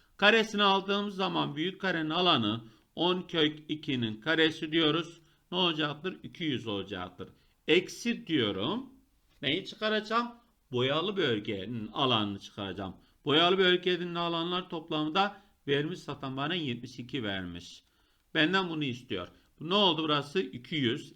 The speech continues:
eksi yetmiş iki. Farkı neyi verecektir? Boyalı olmayan kısımların alanlar toplamını verecektir. O da cevap yüz yirmi sekizdir diyoruz. Cevabımız C şıkkıdır diyoruz arkadaşlar.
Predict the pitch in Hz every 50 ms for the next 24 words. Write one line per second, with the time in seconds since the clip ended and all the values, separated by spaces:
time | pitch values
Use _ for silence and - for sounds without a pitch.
0 | _ - 147 170 190 190 - - - 196 180 170 156 151 - - 147 - - 131
1 | - - 127 107 107 107 107 - - _ _ _ _ - 180 180 175 170 170 170
2 | - 180 175 175 196 196 190 190 196 180 170 160 160 151 - 156 139 - - -
3 | 175 180 175 - - _ _ _ _ _ - 147 156 170 180 190 190 185 - -
4 | - 196 196 202 190 175 156 135 123 117 110 107 - - 185 - - 165 156 143
5 | 143 170 190 185 170 170 165 160 160 160 165 160 180 185 170 175 - 147 123 -
6 | - 123 120 117 113 113 117 113 110 110 107 113 127 117 120 - 202 202 202 -
7 | - _ _ _ - 175 180 165 143 135 - - 156 147 143 165 190 - - -
8 | _ _ _ _ - 160 170 175 175 170 175 - 143 143 147 139 143 147 156 170
9 | 160 - - 151 135 - 165 151 - - - 147 135 127 131 131 131 123 123 151
10 | 165 - - - 131 120 117 117 117 113 120 127 147 151 - - _ _ _ _
11 | _ _ - - 127 113 - - 110 - - - 104 104 135 139 123 123 117 107
12 | 95 87 87 - 92 87 85 - 92 87 - - 92 87 85 -